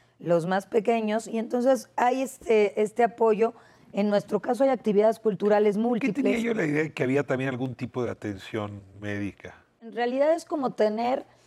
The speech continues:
Speaker 1: una pequeña aduana cerca de tu
Speaker 2: Sí.
Speaker 1: casa donde te acerques.
Speaker 2: Es una antena del gobierno con mu-,
Speaker 1: Completamente.
Speaker 2: multiservicio, pues.
Speaker 1: Así,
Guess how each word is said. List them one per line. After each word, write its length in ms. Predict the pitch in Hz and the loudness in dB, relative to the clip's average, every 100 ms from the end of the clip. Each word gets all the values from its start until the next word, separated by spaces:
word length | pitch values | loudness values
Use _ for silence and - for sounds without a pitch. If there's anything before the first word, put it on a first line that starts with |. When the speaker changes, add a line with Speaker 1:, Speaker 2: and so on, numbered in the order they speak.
| _ _ _ - | _ _ _ -4
Speaker 1:
una 760 | 233 233 240 240 233 226 220 - | -2 2 4 4 4 4 2 0
pequeña 500 | 196 - 233 240 240 | -2 0 0 2 0
aduana 640 | - 190 196 214 226 254 254 | 0 -2 0 0 0 -2 -4
cerca 380 | - 202 214 202 | -2 -2 0 0
de 120 | 185 | 0
tu 80 | 165 | -2
Speaker 2:
Sí. 60 | |
Speaker 1:
casa 280 | 170 160 262 | 0 2 2
donde 240 | 233 185 180 | 0 0 -4
te 120 | 269 | -6
acerques. 440 | 247 226 226 254 - | -4 -4 0 -4 -4
Speaker 2:
Es 100 | - | -2
una 160 | 233 | 2
antena 440 | 220 185 220 220 214 | 2 2 2 4 4
del 120 | 185 | 2
gobierno 460 | 165 170 180 180 190 | 2 2 2 2 0
con 80 | 202 | 0
mu-, 40 | 160 | 0
Speaker 1:
Completamente. 500 | 226 139 190 165 139 | -2 -4 -4 -2 -2
Speaker 2:
multiservicio, 840 | 147 151 - 147 147 156 - 90 | -2 -2 -2 0 0 -4 -4 -10
pues. 200 | - 190 | -6 -4
Speaker 1:
Así, 240 | 190 - | -4 -6